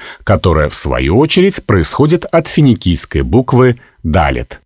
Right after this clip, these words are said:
Финикийцы в древности славились как искусные строители кораблей из ливанского кедра и морские путешественники. Они основали колонии и города на европейских и африканских землях не только Средиземноморья,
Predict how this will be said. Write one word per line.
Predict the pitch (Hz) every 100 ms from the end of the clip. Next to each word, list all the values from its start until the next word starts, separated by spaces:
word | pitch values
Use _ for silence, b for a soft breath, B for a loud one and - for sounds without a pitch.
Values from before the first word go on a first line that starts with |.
| _ _ _
Финикийцы | - 117 135 - - 107
в |
древности | 80 104 151 160 - 147 -
славились | - 104 104 107 101 92
как | - 92 -
искусные | - 101 - 190 - 92
строители | - - 120 - 90
кораблей | - 85 71 67 120 180
из | 156 147
ливанского | 156 147 139 - 143 127
кедра | 135 131 131 127 B B B
и | 156
морские | 147 85 - - 90 90
путешественники. | - - 78 - 78 73 - 69 64 - 64 65 _ _
Они | 98 95
основали | 95 - 98 90 90 82
колонии | 95 87 107 101 87
и | 73
города | 78 80 76 123 135 _ -
на | 110
европейских | 147 98 80 123 156 - 127 -
и |
африканских | 180 127 113 98 101 - 95 80
землях | 87 110 92 85 -
не | 104 92
только | - 98 135 151
Средиземноморья, | 135 120 113 95 104 95 90 80 73 69 67